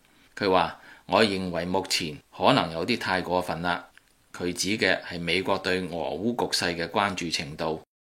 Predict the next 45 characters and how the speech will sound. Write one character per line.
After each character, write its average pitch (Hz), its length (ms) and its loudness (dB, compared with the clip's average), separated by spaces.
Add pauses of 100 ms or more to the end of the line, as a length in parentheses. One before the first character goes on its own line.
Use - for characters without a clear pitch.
(200)
我 104 100 0
對 117 140 6
某 110 260 6
種 135 180 0
程 90 260 -4
度 90 140 2
嘅 95 100 2
提 80 220 -2
升 117 240 0
冇 87 180 0
問 80 220 -4
題， 78 320 -4 (280)
但 90 260 2
我 98 160 4
哋 90 320 0
唔 82 160 -8
能 80 240 -4
夠 95 160 2
失 123 260 4
去 98 80 0
對 92 200 0
中 107 260 0
共 76 240 -8
嘅 87 140 -6
關 101 280 2
注。 82 320 -4 (500)
我 101 160 2
嘅 117 120 6
意 107 180 0
思 - 200 4
係， 85 260 2 (160)
喺 139 180 4
我 117 160 6
哋 95 140 2
嘅 104 120 0
幫 117 300 2
助 110 100 0
下， 82 460 -2 (140)
北 113 160 2
約 92 160 2
可 85 320 0
以 90 160 -2
處 - 220 0
理 87 180 -2
好。 92 260 -2